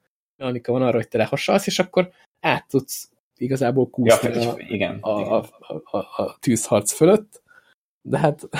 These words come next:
Speaker 1: <laughs> jó, hát az is marha vicces, amikor szarrá lövöd a haverodra, és akkor tudod, bocs, így fölhúzod, mert így föl lehet egymást segíteni, de hát néha azért.
Speaker 2: Ez kicsit akkor olyasmi, mint a, mint a Magica.
Speaker 1: Magica, igen, arra hajaz. De egyébként, ö, elvileg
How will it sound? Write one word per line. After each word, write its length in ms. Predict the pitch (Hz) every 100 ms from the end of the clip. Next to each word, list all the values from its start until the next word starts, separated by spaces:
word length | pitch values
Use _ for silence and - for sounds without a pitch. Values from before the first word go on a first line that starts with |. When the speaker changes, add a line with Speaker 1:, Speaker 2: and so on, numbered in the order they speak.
| -
Speaker 1:
<laughs> 260 | - 160 -
jó, 120 | -
hát 200 | - -
az 100 | 143
is 100 | 151
marha 280 | 123 113 -
vicces, 300 | 117 - -
amikor 160 | 131 -
szarrá 420 | - 117 117 131
lövöd 220 | 123 110
a 40 |
haverodra, 360 | 120 120 113 123
és 100 | 120
akkor 180 | 147 165
tudod, 220 | 160 151 139
bocs, 320 | 180 202 196
így 80 | 143
fölhúzod, 640 | 170 165 180 170 185 170
mert 140 | 143
így 120 | 135
föl 160 | - 151
lehet 180 | 127 117
egymást 280 | 123 113 -
segíteni, 580 | 151 165 165 175 180 180 - - - _ _ _ -
de 120 | 156
hát 160 | 151 -
néha 240 | 139 123
azért. 460 | 120 123 127 - _ _ _ _ _ _
Speaker 2:
Ez 160 | - -
kicsit 200 | 156 -
akkor 200 | - 104
olyasmi, 340 | 98 - 95
mint 220 | 92 90
a, 260 | 87 90 85
mint 180 | 98 90
a 80 | 87
Magica. 480 | 90 - - - - _ _ _ _ _
Speaker 1:
Magica, 360 | - 156 - 135
igen, 160 | 123
arra 180 | 120 110
hajaz. 380 | - - - - _ _ _ _
De 100 | -
egyébként, 600 | 214 247 233 262 254 240 -
ö, 440 | 196 220 233 226 208 -
elvileg 560 | - 294 123 123 131